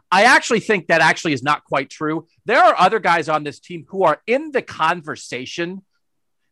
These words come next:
to be, um, the best guy in the league at what they do. I, I think there's at least three, maybe four other players on this team that are in that conversation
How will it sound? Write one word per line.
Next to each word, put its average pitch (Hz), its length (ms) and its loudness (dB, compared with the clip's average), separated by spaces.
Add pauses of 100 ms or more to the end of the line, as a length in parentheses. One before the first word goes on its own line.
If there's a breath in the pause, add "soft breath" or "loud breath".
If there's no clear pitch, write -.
(120)
to 190 100 -2
be, 175 240 2
um, 156 340 0
the 151 140 -2
best 180 500 -2
guy 160 240 2
in 156 160 -4
the 131 100 -10
league 147 360 -6
at 127 160 -8
what 143 280 -4
they 123 180 -4
do. 127 420 -8 (760)
I, 185 120 0 (260)
I 233 160 0
think 269 280 -8
there's 190 200 -2
at 170 160 -8
least 185 720 -6 (640)
three, 240 720 -6 (160)
maybe 180 500 -2
four 175 540 -2
other 156 220 -4
players 151 480 -8
on 143 200 -6
this 139 200 -12
team 139 340 -12
that 147 120 -2
are 139 180 -4
in 185 220 -4
that 143 320 -4
conversation 143 920 -8